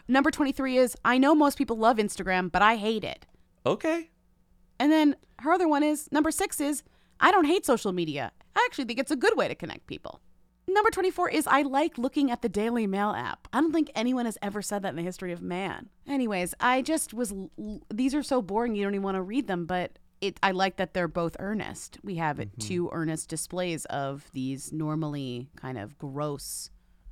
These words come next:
Speaker 1: tabloid fixtures. I love Carrie Preston's last one.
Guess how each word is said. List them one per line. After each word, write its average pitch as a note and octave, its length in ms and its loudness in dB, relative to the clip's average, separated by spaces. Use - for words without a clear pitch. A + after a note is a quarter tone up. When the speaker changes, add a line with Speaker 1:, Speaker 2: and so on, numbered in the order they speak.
Speaker 1:
tabloid C#3+ 400 -6
fixtures. - 540 -12
I F3+ 80 -2
love F3+ 340 2
Carrie D#3 240 -4
Preston's C3+ 480 -8
last A#2+ 440 -2
one. G2 320 -8